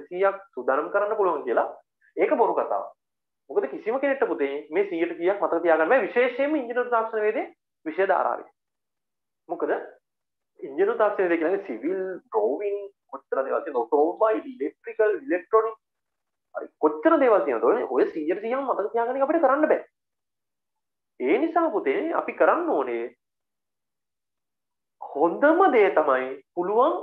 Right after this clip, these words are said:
උපරිම මතක තියාගන්න. බෑ කියලා අතාරින්න නැතුව සමහර කරුණු තියෙනවා අපි බෑ කියලා අතාරිනවා.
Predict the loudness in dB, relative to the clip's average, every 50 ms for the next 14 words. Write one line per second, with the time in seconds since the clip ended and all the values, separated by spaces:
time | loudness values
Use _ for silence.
0 | -6 -6 -4 0 2 2 4 4 4 4 4 4 2 2 0 0 2 2 0 0
1 | -2 -6 -8 -10 -12 _ _ _ _ _ _ _ _ _ _ _ _ _ _ _
2 | _ _ _ _ _ _ _ _ 2 4 4 4 4 4 2 2 2 4 4 4
3 | 4 4 4 4 2 2 0 2 2 2 2 2 0 0 0 0 2 2 2 2
4 | 2 0 0 -2 -4 -6 -6 -6 -6 -4 -2 2 4 4 4 4 4 4 4 4
5 | 6 4 4 4 2 0 -4 -6